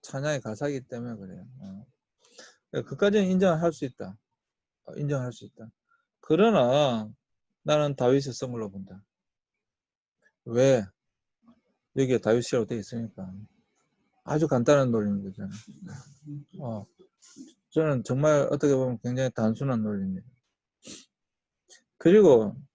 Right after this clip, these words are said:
모든 구약학자들이, 음, 모든 구약학자들이, 모든 시편 신학자들이 다 똑같이 동의한다. 뭘?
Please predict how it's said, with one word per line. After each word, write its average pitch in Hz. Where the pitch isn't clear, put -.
모든 240
구약학자들이, 117
음, 113
모든 196
구약학자들이, 131
모든 190
시편 175
신학자들이 113
다 -
똑같이 -
동의한다. 117
뭘? 123